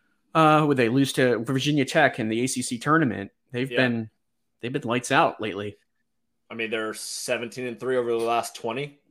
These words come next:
Speaker 2: So since, like, mid-February, they've been insane. That's, that was the day that Manek came into the starting lineup.
Speaker 1: <laughs>
Speaker 2: Uh, so, I mean, you can take that how,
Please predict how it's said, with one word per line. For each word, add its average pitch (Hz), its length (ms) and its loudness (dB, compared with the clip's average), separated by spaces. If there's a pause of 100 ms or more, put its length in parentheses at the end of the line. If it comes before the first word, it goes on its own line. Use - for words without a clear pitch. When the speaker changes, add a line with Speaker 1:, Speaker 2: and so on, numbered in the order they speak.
Speaker 2:
So 113 200 -6
since, 104 260 -10
like, 110 160 -2
mid-February, 117 680 -2 (280)
they've 123 140 0
been 139 260 -6 (180)
insane. 135 320 4
That's, 135 280 0
that 147 220 6
was 151 120 4
the 139 80 -2
day 143 180 4
that 123 140 -2
Manek 131 260 2
came 131 160 0
into 127 120 -2
the 113 80 -10
starting 123 300 0
lineup. 120 380 0 (220)
Speaker 1:
<laughs> - 260 -10
Speaker 2:
Uh, 117 460 4 (560)
so, 117 300 0 (160)
I 107 100 0
mean, 107 180 -6
you 110 100 -8
can 113 120 -10
take 117 220 0
that 113 140 0
how, 110 160 2